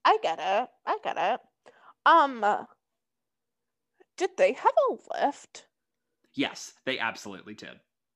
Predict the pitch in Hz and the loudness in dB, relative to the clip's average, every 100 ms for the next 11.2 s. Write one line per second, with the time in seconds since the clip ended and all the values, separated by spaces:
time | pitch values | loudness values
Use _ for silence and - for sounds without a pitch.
0 | - 339 403 330 - 269 294 - 160 80 | 2 2 2 -4 0 0 -2 -10 -8 -6
1 | - 226 _ _ _ _ _ - 254 285 | -8 -12 _ _ _ _ _ 0 0 0
2 | - - 233 269 - 269 269 247 247 - | -8 0 2 2 4 4 6 4 2 0
3 | 233 202 190 185 175 196 - 175 180 - | 2 2 0 -4 -4 -4 -4 -2 -4 -4
4 | 220 - 240 247 233 233 - 185 262 330 | -4 2 2 2 0 -10 -10 -2 2 4
5 | 359 254 175 - 180 143 117 113 - - | 4 4 2 -2 -2 -2 -2 -4 -10 -20
6 | _ _ - - 135 120 139 117 104 95 | _ _ -10 0 2 2 -2 -2 -4 -4
7 | 101 - - - - - - 113 110 104 | -6 -8 -18 -20 -20 -12 -6 -4 -2 -4
8 | 104 107 101 95 110 - - 113 110 120 | -4 -8 -10 -8 -10 -14 -12 -8 -6 -6
9 | 107 196 165 - 370 415 415 415 415 403 | -4 -2 -2 -2 -6 -6 -6 -6 -10 -14
10 | _ 440 453 453 453 453 440 190 156 113 | _ -20 -18 -16 -18 -18 -18 -18 -14 -12
11 | 110 - | -12 -14